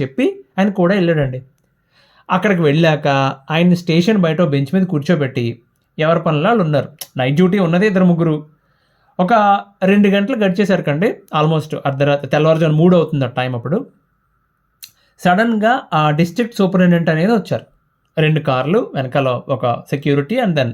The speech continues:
డిస్ట్రిక్ట్ సూపరింటెండెంట్ వచ్చారు డైరెక్ట్గా పోలీస్ స్టేషన్కి. అదేంటది, ఈ టైంలో పెద్ద సార్ వచ్చారంటే ఇక్కడ, కానీ వాళ్ళు మొత్తం స్టేషన్లో స్టాఫ్ అందరూ కంగారు పడుతుంటే, ఆయన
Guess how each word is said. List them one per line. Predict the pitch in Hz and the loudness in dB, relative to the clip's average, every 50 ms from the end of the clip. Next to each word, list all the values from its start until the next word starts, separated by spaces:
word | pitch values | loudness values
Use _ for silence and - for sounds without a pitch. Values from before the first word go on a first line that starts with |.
| - _ _ _ _ - - _ - | -8 _ _ _ _ -20 -20 _ 0
డిస్ట్రిక్ట్ | 160 175 175 175 220 196 180 - | 2 2 2 2 0 -2 0 0
సూపరింటెండెంట్ | 190 170 180 175 165 165 170 190 226 | 0 0 2 2 2 4 4 2 2
వచ్చారు | 214 - 170 143 | 2 0 0 2
డైరెక్ట్గా | 143 143 147 143 147 151 143 | 2 2 2 2 0 0 0
పోలీస్ | - 143 139 143 139 | 2 2 2 2 0
స్టేషన్కి. | - 147 120 - 123 113 113 - - _ _ _ _ _ _ _ _ _ _ _ _ _ _ _ _ _ _ _ _ 147 | 0 -2 -4 -4 -4 -6 -8 -10 -14 _ _ _ _ _ _ _ _ _ _ _ _ _ _ _ _ _ _ _ _ 0
అదేంటది, | 151 143 156 180 196 208 214 233 233 233 269 269 269 233 180 - - - _ _ _ - | 2 4 4 6 6 6 4 4 2 4 4 4 4 2 0 -2 -6 -12 _ _ _ 2
ఈ | 147 170 190 175 | 4 4 4 4
టైంలో | 226 226 226 226 226 240 247 240 226 208 | 4 2 4 4 4 4 4 2 2 0
పెద్ద | - - 170 170 143 175 | 0 -2 -2 0 2 2
సార్ | 180 180 226 220 220 | 2 2 2 2 2
వచ్చారంటే | 220 185 - 233 226 226 226 220 | 2 2 2 0 2 2 0 0
ఇక్కడ, | 214 226 220 | -2 -2 -2
కానీ | 202 226 220 | 0 0 0
వాళ్ళు | 214 208 170 160 | 2 2 2 0
మొత్తం | 147 139 139 - 196 185 | 0 -2 -2 0 0 -2
స్టేషన్లో | 180 - 165 156 151 185 180 180 | 0 0 -2 0 0 2 2 2
స్టాఫ్ | 175 175 - 156 147 147 - | 2 0 0 -2 -2 -2 -2
అందరూ | 165 160 160 160 | -2 -2 -2 -2
కంగారు | 156 143 127 127 139 147 143 | -2 -2 0 0 0 0 0
పడుతుంటే, | 151 151 143 139 151 139 135 135 175 247 302 | 0 -2 -2 -2 -2 -2 -2 0 0 0 0
ఆయన | 294 233 196 165 147 135 139 | 0 0 0 0 0 -2 -4